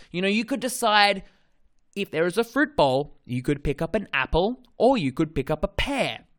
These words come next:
It doesn't mean you're an apple person. It doesn't mean you're a pear person, because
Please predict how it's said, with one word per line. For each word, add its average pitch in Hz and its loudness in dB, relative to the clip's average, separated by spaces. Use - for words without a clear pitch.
It 165 -8
doesn't 247 0
mean 240 0
you're 214 6
an 208 0
apple 151 0
person. 185 0
It 202 -6
doesn't 190 0
mean 208 0
you're 196 8
a 180 6
pear 196 -2
person, 147 -4
because 214 2